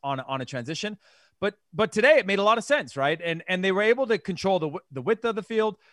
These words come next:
They were control the height. And when you have a Dembele who, who's now able to,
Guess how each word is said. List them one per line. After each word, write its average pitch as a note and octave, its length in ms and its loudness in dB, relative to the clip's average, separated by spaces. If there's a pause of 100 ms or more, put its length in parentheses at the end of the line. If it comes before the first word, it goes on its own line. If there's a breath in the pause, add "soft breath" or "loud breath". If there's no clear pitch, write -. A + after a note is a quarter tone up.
They D#3 80 0
were D#3 100 2
control D#3+ 360 -2
the C#3 80 -2
height. G#3+ 200 4
And G3 120 -6
when G#3 100 -4
you G3+ 60 0
have G#3 160 2
a F#3+ 60 -6
Dembele F#3 540 0
who, E3+ 240 0
who's D3+ 240 -6
now F#3 420 4 (100)
able F#3+ 300 0
to, D#3 300 -4